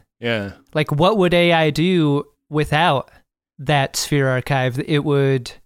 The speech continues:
Speaker 2: uh, it would evolve organically
Speaker 1: Right.
Speaker 2: and slowly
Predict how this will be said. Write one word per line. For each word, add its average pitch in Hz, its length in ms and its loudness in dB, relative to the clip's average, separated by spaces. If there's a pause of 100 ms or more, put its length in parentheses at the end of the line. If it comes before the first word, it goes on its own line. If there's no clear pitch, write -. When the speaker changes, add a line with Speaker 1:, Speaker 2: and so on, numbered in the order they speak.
(300)
Speaker 2:
uh, 135 220 -2
it 151 80 2
would 151 140 2
evolve 147 800 0 (340)
organically 143 840 -2 (300)
Speaker 1:
Right. 202 160 0
Speaker 2:
and 143 120 -2
slowly 139 680 0